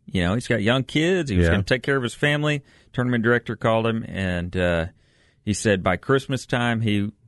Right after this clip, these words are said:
Speaker 1: he was fired up about fishing again, and he said, "I'm, I'm all in."
Speaker 2: Wow.
Speaker 1: So this year, uh, had a decent year. Obviously, made it to the
Speaker 2: Mm-hmm.
Speaker 1: Forrest Wood Cup,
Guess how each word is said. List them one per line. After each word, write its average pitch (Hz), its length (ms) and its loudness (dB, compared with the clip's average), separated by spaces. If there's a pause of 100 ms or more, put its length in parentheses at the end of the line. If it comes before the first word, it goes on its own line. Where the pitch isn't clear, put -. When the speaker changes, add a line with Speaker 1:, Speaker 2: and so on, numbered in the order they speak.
(300)
Speaker 1:
he 92 600 -2
was 92 500 -2
fired 85 400 -2
up 76 160 -4
about 78 240 -4
fishing - 340 -6
again, 73 320 -4
and 69 220 -8
he 78 100 -2
said, - 260 -6
"I'm, - 440 -8
I'm 76 200 -4
all - 300 -4
in." - 160 -6 (520)
Speaker 2:
Wow. 80 160 2
Speaker 1:
So 104 220 4
this 117 300 0
year, 120 360 2
uh, 95 220 0
had 110 200 0
a 92 40 -2
decent 117 400 -2
year. 117 400 2 (680)
Obviously, 110 600 2
made 104 200 2
it 90 120 -2
to 85 80 0
the 85 80 0
Speaker 2:
Mm-hmm. 85 80 -2
Speaker 1:
Forrest 120 320 2
Wood 113 180 -2
Cup, 123 380 -2